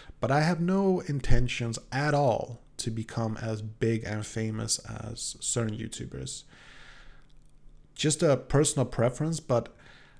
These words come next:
I actually don't even like bigger YouTubers.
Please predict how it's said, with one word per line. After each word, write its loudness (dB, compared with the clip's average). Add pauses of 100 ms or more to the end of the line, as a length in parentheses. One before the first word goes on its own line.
(360)
I -2
actually -2
don't 2
even 2
like 0
bigger -6
YouTubers. -10